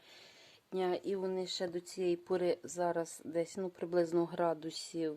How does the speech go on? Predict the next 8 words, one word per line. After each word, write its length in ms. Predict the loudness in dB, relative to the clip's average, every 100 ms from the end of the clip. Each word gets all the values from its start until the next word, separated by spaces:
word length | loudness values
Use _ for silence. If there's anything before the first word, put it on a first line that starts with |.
| -8 -18 -12
шістдесят, 960 | -8 -4 -2 -4 -4 -4 -2 2 2 0 _ -20 -20 -20 _
п'ятдесят 540 | -2 -2 -2 -2 -4 -2
п'ять 360 | 0 0 0
десь 220 | -6 -14 -10
так. 360 | -4 -4 -4 _ -20 -20 -20 -20 -20 -18 -20 _
Окутані 580 | -6 -4 -2 0 0 0
вони 240 | 0 0 0
одіялом. 720 | -2 -2 0 2 6 6